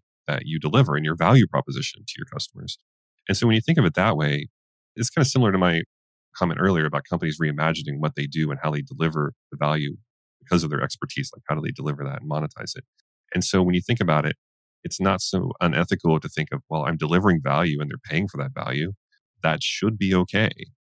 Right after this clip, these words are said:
So the vehicle in which you deliver it can be various different ways. And so, yeah, I, I feel like it's a very product-centric approach to everything, right? Of it has to be about the product, but in reality, it should be about the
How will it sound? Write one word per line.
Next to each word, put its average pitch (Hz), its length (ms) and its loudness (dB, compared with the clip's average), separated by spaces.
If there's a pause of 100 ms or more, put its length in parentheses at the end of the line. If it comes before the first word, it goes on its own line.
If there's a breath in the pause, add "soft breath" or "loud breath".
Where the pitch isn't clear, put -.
(200)
So 87 120 -4
the 85 140 0
vehicle 95 320 2
in 85 60 4
which 85 220 0
you 78 100 -4
deliver 78 400 2
it 76 240 -2
can 80 100 -2
be 87 140 -4
various 85 360 2
different 87 300 -4
ways. 92 300 -2 (440)
And 92 80 -2
so, 92 360 4 (540)
yeah, 107 160 4
I, 110 60 4 (600)
I 104 40 -2
feel 147 140 6
like 107 120 6
it's 104 140 2
a - 60 2
very 87 140 6
product-centric - 1500 -2 (640)
approach - 440 -2
to 78 80 -4
everything, 76 400 0
right? 69 180 -4
Of 73 180 -4 (100)
it 80 120 -6
has - 240 -4
to - 80 -8
be 76 120 -4
about 73 240 -2
the 67 60 -16
product, 71 420 -2
but 78 140 -2 (420)
in 139 60 4
reality, 160 280 2
it 110 60 -2
should - 140 -4
be 135 60 4
about 101 200 0
the - 60 -20